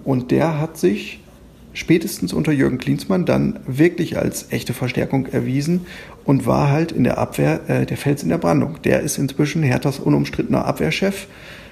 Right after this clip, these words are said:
Ähm, guter Transfer, muss man sagen. Ähm, wahrscheinlich, äh, tatsächlich der wertvollste Kauf, rückblickend. Ähm, zumindest was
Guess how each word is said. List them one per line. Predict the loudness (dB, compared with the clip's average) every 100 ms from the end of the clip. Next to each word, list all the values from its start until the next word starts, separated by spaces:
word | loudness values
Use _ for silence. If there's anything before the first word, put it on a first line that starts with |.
| -10 2
Ähm, | 4 4 0 -8 -20 -20 -20 -2
guter | 2 2
Transfer, | 2 -2 2 2
muss | 2 -2
man | -2
sagen. | 0 0 0 -2 0
Ähm, | 0 2
wahrscheinlich, | -2 -2 0 -2 -4 -14
äh, | -10 -8 -8 -12 -18
tatsächlich | -4 0 0 -2 -4
der | 2 2 4
wertvollste | 2 0 0 -2 -2 -2 -2
Kauf, | 0 0 0 -4 -16 -20 -20 -20 -2
rückblickend. | 0 0 0 0 0 -4 -6 -20 -20 -20 -20 -6
Ähm, | 0 4 4 2 0 -2 -2 -4 -6 -10
zumindest | -2 2 2 2 0 -6 -4
was | 0 0 -2 -10